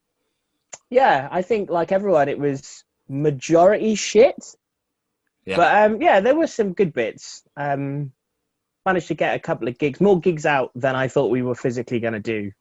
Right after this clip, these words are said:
Speaker 1: as Death Is a Girl. Um, and I bought a lot of really cool fucking shirts. So,
Speaker 2: Nice.
Speaker 1: <laughs> peaks and troughs, you know?
Speaker 2: <laughs>
Speaker 1: Peaks and troughs.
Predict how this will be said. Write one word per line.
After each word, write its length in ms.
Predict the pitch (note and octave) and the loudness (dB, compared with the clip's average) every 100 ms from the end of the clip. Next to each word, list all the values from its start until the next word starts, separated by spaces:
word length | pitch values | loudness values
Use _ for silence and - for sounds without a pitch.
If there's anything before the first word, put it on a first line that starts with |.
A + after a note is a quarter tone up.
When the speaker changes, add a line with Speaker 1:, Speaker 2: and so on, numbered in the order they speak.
| _ _ _ | _ _ _
Speaker 1:
as 100 | G2 | -8
Death 200 | A2+ G2+ | -8 -6
Is 100 | G#2 | -8
a 60 | G#2 | -6
Girl. 400 | G#2+ G#2+ A2 - _ _ _ _ A#2+ | -4 -4 -6 -12 _ _ _ _ -2
Um, 720 | B2 A#2+ A#2+ A#2+ A#2+ B2 B2 _ _ _ _ _ _ - - | 0 0 0 -4 -4 -8 -12 _ _ _ _ _ _ -16 -6
and 160 | C3 | -2
I 80 | C#3+ | -2
bought 220 | C#3 F3+ | 2 2
a 60 | D3+ | 4
lot 120 | D#3+ | 2
of 80 | C3+ - - | -2 -8 -8
really 320 | C#3+ E3 D#3 | 0 2 0
cool 200 | - D#3 | 0 -4
fucking 360 | - D#3+ D#3+ D3 | -2 -4 -4 -4
shirts. 540 | F3 D3 - - - _ _ _ _ _ _ | -2 -4 -4 -10 -20 _ _ _ _ _ _
So, 300 | - C3+ B2+ | -4 2 4
Speaker 2:
Nice. 380 | B2+ A#2+ - - _ | 4 0 -10 -20 _
Speaker 1:
<laughs> 1200 | D3+ - _ _ _ _ _ _ _ - _ _ - | -12 -12 _ _ _ _ _ _ _ -20 _ _ 0
peaks 300 | D#3+ - D#3 | 0 0 -6
and 100 | C#3+ | 0
troughs, 460 | F3+ B2+ - - | 0 0 -4 -8
you 60 | - | -2
know? 20 | A#2 | 2
Speaker 2:
<laughs> 80 | |
Speaker 1:
Peaks 140 | G3+ D3+ | 2 4
and 160 | E3+ | 2
troughs. 760 | D3+ E4+ - - C3 - - - | 2 0 4 2 4 2 2 0